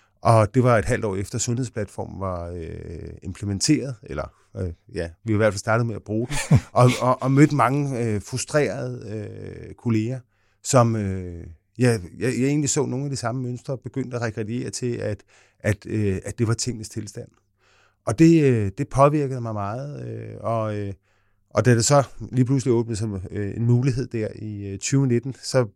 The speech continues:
Speaker 1: begyndte jeg at få, øh, alvorlige overvejelser om, om, øh, jeg ikke også, øh, skulle beskæftige sig.
Speaker 2: Det var der, du blev centerdirektør eller vicedirektør?
Speaker 1: Det var der, jeg blev, øh, centerdirektør i Hjertecentret.
Speaker 2: Ja. Og, øh, lad os nu sige, du om, øh, ti år, du er ikke, øh, så gammel. Hvor gammel er du, du er nu?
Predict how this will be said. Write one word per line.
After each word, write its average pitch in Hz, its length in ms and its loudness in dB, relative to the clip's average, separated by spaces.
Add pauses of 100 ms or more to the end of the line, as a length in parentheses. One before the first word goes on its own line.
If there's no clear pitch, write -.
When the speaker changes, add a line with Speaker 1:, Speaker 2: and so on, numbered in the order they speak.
(280)
Speaker 1:
begyndte 113 260 0
jeg 117 100 2
at 104 80 -2
få, 107 300 0
øh, 95 300 -4
alvorlige 101 480 0
overvejelser 104 480 -2
om, 95 140 -10
om, 104 200 -6
øh, 87 320 -8
jeg 101 200 -2
ikke 98 140 -4
også, 92 260 -6
øh, 104 300 -6
skulle 101 300 -2
beskæftige 98 540 -6
sig. 92 140 -6
Speaker 2:
Det - 420 -4
var - 20 8
der, 120 140 6
du 120 80 0
blev 113 440 -4
centerdirektør 156 560 -4
eller 135 120 -4
vicedirektør? 127 600 -10 (280)
Speaker 1:
Det - 160 -6
var 123 60 6
der, 131 100 8
jeg 127 100 4
blev, 110 280 0
øh, 92 60 0
centerdirektør 104 640 -4
i - 40 -12
Hjertecentret. 95 600 -10
Speaker 2:
Ja. 101 120 -2 (760)
Og, 147 300 4
øh, 139 180 2
lad 156 100 -2
os 180 80 -2
nu 214 80 6
sige, 233 240 -2
du 190 140 2
om, 147 180 4
øh, 131 260 0
ti 180 240 -4
år, 165 260 2 (120)
du 131 120 0
er 131 40 2
ikke, 147 180 -2
øh, 120 340 0
så 143 120 -6
gammel. 143 260 2
Hvor 147 100 -6
gammel 160 220 -2
er 156 40 -2
du, 151 80 -6
du 151 120 -4
er 151 100 0
nu? 165 160 -4